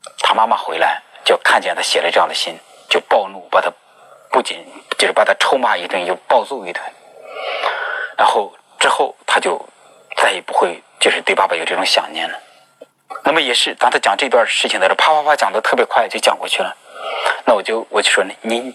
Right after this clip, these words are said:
讲慢一点，你刚才讲得太快了。”你用这慢一点的语速把这个事儿再重新讲一遍。结果当他就是慢一点讲的时候，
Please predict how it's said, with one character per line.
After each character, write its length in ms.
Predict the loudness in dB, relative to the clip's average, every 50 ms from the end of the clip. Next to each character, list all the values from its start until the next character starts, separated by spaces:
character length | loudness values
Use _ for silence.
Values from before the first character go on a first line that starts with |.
| -2
讲 180 | 0 0 0 2
慢 180 | 2 2 2
一 100 | 0 -4
点， 140 | -12 -10 -6
你 60 | -2
刚 120 | 0 0 0
才 60 | 0
讲 140 | -2 -4 -6
得 80 | -2
太 180 | 0 2 2 0 0
快 200 | 0 0 0 0 0
了。” 160 | -2 -10 -14 -16 -20 -20 -20 -18 -6 -2
你 120 | -2 2
用 200 | 2 0 0 -2 -8 -16 -16 -12 -12 -12 -12 -16 -8 _
这 140 | -4 -4 -4 -4 -2
慢 240 | 0 2 2 2 0
一 60 | -2
点 140 | -4 -4 -4
的 60 | -4
语 180 | -6 -6 -6 -4
速 300 | -4 -2 -2 -2 -2 0 _
把 120 | 2 2
这 80 | 2 0
个 80 | 0
事 100 | -2 0
儿 40 | 2
再 100 | 2 0
重 180 | 0 0 -4 -4
新 140 | -6 -6
讲 160 | -2 -4 -4 -4 -6
一 80 | -8
遍。 260 | -4 -4 -4 -4 -4 -10 _ _ _ _ _ _ _ -20 -20 -20 -18 -14 -14 -14 -14 -14 -16 -18 -20 -20 _ _
结 120 | 0 2
果 100 | 2 4
当 120 | 4 4 4
他 260 | 6 6 4 4 4 0 _ _ _ _ -4
就 100 | 0 0
是 100 | 2 2
慢 240 | 2 2 2 2 2
一 40 | 0
点 120 | -2 0
讲 180 | 2 2 2 2
的 60 | 2
时 120 | 0 0 0
候， 260 | 2 2 2 0